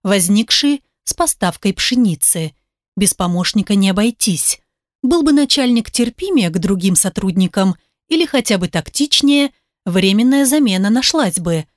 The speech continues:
А так, иметь дело с дотошным тираном, да к тому же вспыльчивым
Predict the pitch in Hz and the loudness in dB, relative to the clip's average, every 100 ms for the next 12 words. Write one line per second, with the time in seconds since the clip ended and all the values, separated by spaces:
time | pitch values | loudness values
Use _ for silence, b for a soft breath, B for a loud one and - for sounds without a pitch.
0 | _ _ _ _ 170 - 240 - - _ | _ _ _ _ -6 -4 -6 -8 -20 _
1 | _ _ 233 208 202 202 - 190 202 190 | _ _ 2 4 2 0 -4 -2 0 0
2 | 185 190 196 196 175 180 170 - 170 190 | 0 -2 -2 -2 -2 -2 -2 -2 0 2
3 | 247 262 - _ - 190 - 202 202 214 | 2 0 -2 _ -4 -4 -2 0 2 4
4 | 196 202 - - 285 214 - 175 165 | 2 0 -2 -2 0 0 -2 -2 -4